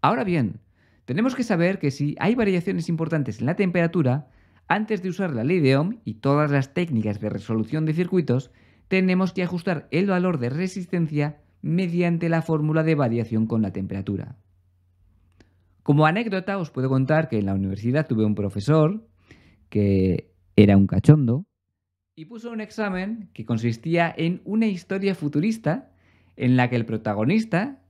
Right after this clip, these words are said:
que se llamaba Ibai Akosa, era el alumno que tenía que resolver el examen. Y además viajaba en una nave espacial.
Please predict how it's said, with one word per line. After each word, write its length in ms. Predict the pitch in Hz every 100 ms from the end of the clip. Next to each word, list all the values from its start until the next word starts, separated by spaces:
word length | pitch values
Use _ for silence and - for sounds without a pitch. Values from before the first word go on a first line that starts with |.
| _ _
que 80 | -
se 140 | -
llamaba 400 | 104 110 127 123
Ibai 280 | 104 110 120
Akosa, 540 | 110 202 190 156 220 _ _ _ _ -
era 220 | 214 214
el 120 | 147
alumno 420 | 120 170 214 175
que 80 | 160
tenía 300 | 120 113 165
que 80 | 160
resolver 400 | 113 110 104 117
el 140 | 110
examen. 540 | 110 - 147 95 95 123 _ _ _ _ _ _ _ _ _
Y 80 | 131
además 280 | 131 208
viajaba 680 | 156 143 208 220 220 311 - -
en 140 | 143
una 160 | 156 135
nave 200 | 113 101
espacial. 580 | - 92 90 87 139